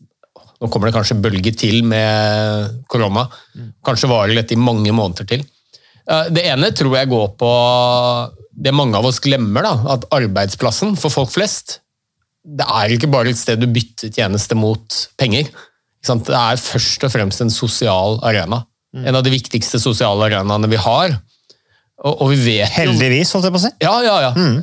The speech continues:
Speaker 1: Og vi vet jo at, eh, dette so-, med sosiale relasjoner, det er, altså, en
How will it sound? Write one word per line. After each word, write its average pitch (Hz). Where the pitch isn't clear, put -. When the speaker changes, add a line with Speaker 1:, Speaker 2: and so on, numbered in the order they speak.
Speaker 1:
Og 160
vi 151
vet 123
jo 220
at, -
eh, 139
dette 123
so-, 151
med 135
sosiale 113
relasjoner, 120
det 113
er, 113
altså, -
en 117